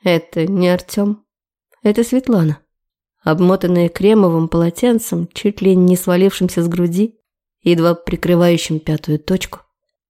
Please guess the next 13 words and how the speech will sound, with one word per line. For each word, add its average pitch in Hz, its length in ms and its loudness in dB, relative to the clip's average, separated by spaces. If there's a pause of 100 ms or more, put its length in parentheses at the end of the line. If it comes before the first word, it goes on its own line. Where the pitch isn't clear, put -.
(240)
Капли 196 340 0
воды 190 320 4
блестели 185 480 2
на 180 280 4
смуглой 185 420 2
коже, 190 420 0 (380)
сырые 202 420 4
волосы 214 440 2
разметались 180 560 0
по 170 120 -4
плечам. 196 520 -2 (680)
Она 180 400 4
здесь, 175 560 -4